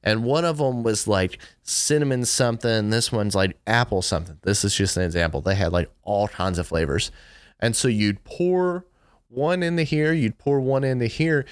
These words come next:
You could sip 'em individually, and they tasted well. Or you could combine 'em, stir 'em, drink 'em, and it was, like, a completely different flavor and blew your mind.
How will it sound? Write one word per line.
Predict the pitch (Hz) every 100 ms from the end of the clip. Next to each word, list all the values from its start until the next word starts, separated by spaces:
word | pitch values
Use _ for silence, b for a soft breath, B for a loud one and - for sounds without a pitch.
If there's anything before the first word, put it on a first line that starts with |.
| B B
You | 127
could | 127 107
sip | - - 175 175
'em | 151
individually, | 104 127 120 131 160 156 120 104
and | - 110
they | 98
tasted | 90 - 113 - 98 87
well. | 107 175 143 101 - b b b
Or | 214 254 240 131 135 147
you | 151 165 143 -
could | - 123 120
combine | 127 113 123 139 135
'em, | 107 117 -
stir | - - 147 139 123
'em, | 113 117 b b -
drink | 120 131 123
'em, | 117 104 104 b b b -
and | 127 123
it |
was, | 120 110
like, | 113 117 _
a | 120
completely | - 117 - 143 131 127
different | 110 107 104 -
flavor | - 110 104 101
and | - 98 95
blew | 95 107
your | 101 101
mind. | 110 117 95 95